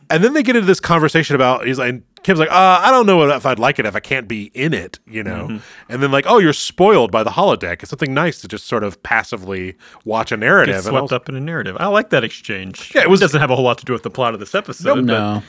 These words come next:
Speaker 1: It's a little
Speaker 2: But it's a
Speaker 1: cul-de-sac.
Speaker 2: good point. Yeah, well, I get makes sense that in '96, as video games were getting better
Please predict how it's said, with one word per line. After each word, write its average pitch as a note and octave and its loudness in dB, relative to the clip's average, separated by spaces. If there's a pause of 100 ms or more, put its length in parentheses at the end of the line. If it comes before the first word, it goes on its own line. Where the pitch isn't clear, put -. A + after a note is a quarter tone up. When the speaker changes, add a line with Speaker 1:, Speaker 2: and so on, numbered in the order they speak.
(140)
Speaker 1:
It's - -12
a - -16
little F3 4
Speaker 2:
But F#3 4
it's F3+ 2
a - 4
Speaker 1:
cul-de-sac. F#3 6
Speaker 2:
good G3+ 4
point. G#3 4
Yeah, C#3 2
well, G#3+ 4
I A3 4
get A3+ 0
makes F3+ -2
sense C#3+ -4
that B2+ -2
in A#2+ -4
'96, A2+ -6
as A2 -8
video A2+ -4
games G#2+ -6
were A2+ -10
getting G2+ -8
better G#2+ -6